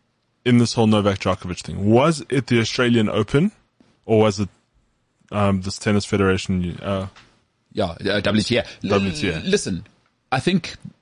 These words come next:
Speaker 2: in life we must always be very careful, particularly politicians try and do this. Complicated problems do not have one word, simple solutions.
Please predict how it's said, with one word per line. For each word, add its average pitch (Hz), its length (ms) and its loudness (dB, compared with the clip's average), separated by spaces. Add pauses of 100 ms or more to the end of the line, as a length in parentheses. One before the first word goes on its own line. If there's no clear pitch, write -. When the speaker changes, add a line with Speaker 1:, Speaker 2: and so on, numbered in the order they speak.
(140)
Speaker 2:
in 135 120 2
life 131 300 4
we 139 60 4
must 123 160 0
always 165 320 0
be 180 100 4
very 110 320 2
careful, - 480 -2 (220)
particularly 123 340 0
politicians 104 640 0
try 85 160 -4
and 73 100 -2
do 62 140 -6
this. - 240 -12 (1120)
Complicated 160 880 0 (160)
problems 98 680 0 (300)
do 120 120 2
not 123 180 4
have 127 320 2
one 107 320 4
word, 98 360 6
simple 113 400 0
solutions. - 600 -2